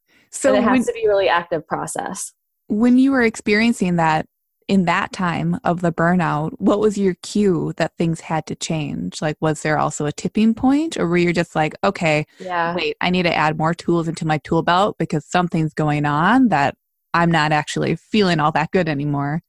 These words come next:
Speaker 2: Yeah. Um, I think I started to notice it probably in March of twenty seventeen,
Speaker 1: Mm.
Speaker 2: which should be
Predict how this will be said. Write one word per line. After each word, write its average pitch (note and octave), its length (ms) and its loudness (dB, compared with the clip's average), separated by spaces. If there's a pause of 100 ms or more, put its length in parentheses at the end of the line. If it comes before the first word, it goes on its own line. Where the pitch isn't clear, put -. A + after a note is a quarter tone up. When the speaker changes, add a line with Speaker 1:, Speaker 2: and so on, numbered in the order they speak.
(280)
Speaker 2:
Yeah. F3 480 0 (640)
Um, A#3+ 280 4
I B3 80 2
think E4 200 0
I A#4 80 4
started B3+ 500 2
to C4 120 2
notice F#3+ 480 2
it F3+ 280 0 (1400)
probably A#3+ 300 2
in G3 260 -2
March D#3 580 -6 (360)
of F#3 160 -6
twenty G3 280 -4
seventeen, G#3 680 -2 (200)
Speaker 1:
Mm. F3+ 280 -4
Speaker 2:
which - 500 -12 (1400)
should B3+ 420 0
be D4 400 4